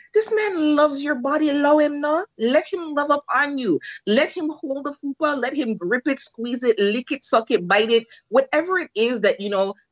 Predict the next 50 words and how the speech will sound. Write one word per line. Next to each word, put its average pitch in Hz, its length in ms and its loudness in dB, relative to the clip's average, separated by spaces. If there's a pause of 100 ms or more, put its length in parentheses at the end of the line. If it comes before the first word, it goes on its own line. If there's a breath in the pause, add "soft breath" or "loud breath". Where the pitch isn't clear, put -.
(120)
makes 233 460 -2
him 262 240 0
feel 240 680 2 (960)
worthy, 208 800 2 (420)
worthy 202 800 0
for - 180 -6
you 208 240 -8
to 226 220 -8
allow 196 560 4
him 165 320 -4
to 180 140 -6
revel 240 400 -2
in 208 180 -2
your 170 120 0
greatness 156 540 -4
and 151 120 -2
to 160 80 -8
revel 196 320 0
in 233 60 -4
your 160 160 0
body. 151 480 -4 (300 loud breath)
Why 233 200 2
would 480 160 -2
you 262 160 -6
ever 330 240 0
have 180 160 -2
an 147 80 -8
issue - 320 -10
with 110 180 -6
that? - 160 -4 (240 loud breath)
And 320 100 8
I 403 60 4
get 415 220 -2
that 539 100 0
it's 440 140 -2
an 262 120 -10
insecurity, 202 640 -4
you 208 100 -10
know 185 100 2
what 180 60 0
I 180 40 -6
mean? 170 180 -6
Like, 165 120 -6 (200)
because 190 300 0
for - 120 -2
years 170 320 2
we've 180 140 -6
been 156 120 -2
told, 156 200 2
like, 139 240 2